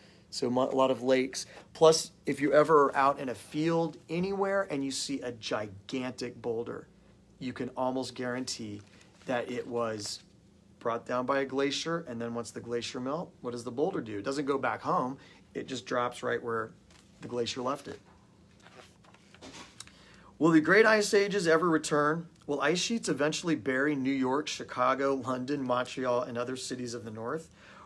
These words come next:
Or is our climate getting warmer, melting the huge polar ice fields and raising the level of the oceans? Some scientists say that the last century has been the warmest in the past four thousand years,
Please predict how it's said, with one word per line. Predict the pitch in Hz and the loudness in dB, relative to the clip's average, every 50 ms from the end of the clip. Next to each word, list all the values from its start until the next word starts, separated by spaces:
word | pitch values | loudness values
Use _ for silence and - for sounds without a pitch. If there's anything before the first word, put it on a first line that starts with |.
| - - - | -20 -2 4
Or | 156 160 | 6 6
is | 170 160 180 | 8 8 6
our | 175 165 | 4 4
climate | - - 185 180 196 208 202 170 | 4 2 4 4 6 4 4 2
getting | 175 160 170 156 | 2 0 2 2
warmer, | 151 165 185 202 190 143 123 107 - - | 2 4 4 4 4 2 0 -4 -6 -6
melting | 131 127 131 131 - 139 | -4 -4 -4 -2 -2 -2
the | 135 127 | -2 -4
huge | 117 131 151 160 156 - | -4 -4 -6 -6 -6 -8
polar | - - 160 156 156 156 139 | 0 4 8 8 8 8 8
ice | 131 139 135 - | 4 0 -2 -4
fields | - 131 127 131 131 123 | -6 -4 -4 -4 -4 -4
and | 120 123 | -4 -6
raising | 123 127 123 117 135 131 | -6 -6 -6 -4 -4 -4
the | 127 | -4
level | 120 120 123 123 120 123 120 120 | -2 0 0 0 0 -2 -6 -6
of | 104 | -6
the | 110 123 - | -8 -8 -6
oceans? | 127 123 127 - - - - - - - - - - - - - - - - - - - - - - | -6 -6 -6 -6 -8 -10 -10 -12 -14 -16 -18 -20 -20 -20 -20 -20 -20 -20 -20 -20 -20 -20 -20 -18 -10
Some | - - 165 165 175 | -2 0 2 2 2
scientists | - 190 175 170 170 165 165 160 | 2 2 2 2 2 0 -4 -4
say | - - 156 156 | 4 4 6 6
that | 156 147 143 | 6 2 0
the | - 135 | -2 0
last | 127 127 127 139 135 - | 2 2 2 2 0 -2
century | - 131 120 - - 127 117 | -4 -4 -6 -4 -6 -6 -6
has | 120 113 | -8 -8
been | 110 123 123 | -8 -6 -6
the | 120 117 | -6 -4
warmest | 117 120 123 131 143 147 156 151 - - | -4 -2 -2 -2 0 0 -2 -2 -4 -8
in | 123 | -8
the | 120 | -8
past | 117 - 127 123 123 123 - | -8 -6 -4 -4 -4 -4 -6
four | - - - 135 139 139 | -10 -8 -4 -4 -4 -4
thousand | 139 - 135 131 131 139 143 127 127 127 127 | -4 -2 0 2 2 2 0 -2 -4 -4 -4
years, | 135 156 175 156 123 113 113 110 - | -2 0 0 0 0 -2 -4 -8 -12